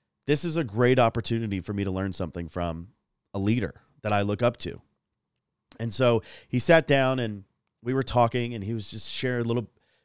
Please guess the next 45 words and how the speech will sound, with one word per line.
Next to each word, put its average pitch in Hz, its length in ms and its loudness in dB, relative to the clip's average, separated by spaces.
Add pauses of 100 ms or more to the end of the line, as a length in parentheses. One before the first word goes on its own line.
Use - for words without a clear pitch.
wanted 143 180 2
to 135 100 -2
know 135 160 2
some 131 240 -2
of 120 40 -2
my 98 120 0
story. 127 580 2
So 117 160 -4
we're 107 280 -2 (140)
kinda 151 180 -2
going 127 260 2
back 113 240 2
and 120 120 -4
forth, 110 300 0
and 107 80 -8
he 107 60 -4
was 101 120 -6
asking 104 280 -4
me 104 60 -4
some 107 180 -8
questions. 98 680 -2
And 87 220 -8 (800)
I - 100 -4
finally, 151 680 4 (160)
uh, 107 300 2
there 117 120 0
was 117 140 0
a 107 60 0
pause, 147 480 6
and 120 100 0
I, 107 160 0 (100)
I 110 100 0
looked 127 280 2
at 131 80 2
him 120 180 0
and 110 80 -2
I 110 60 0
said, 110 540 2 (440)
"You 131 120 -2
know, 123 100 4
Doc, 143 420 6
if, 123 140 -2 (220)
if 123 180 -4
you 190 220 0
could 175 420 -2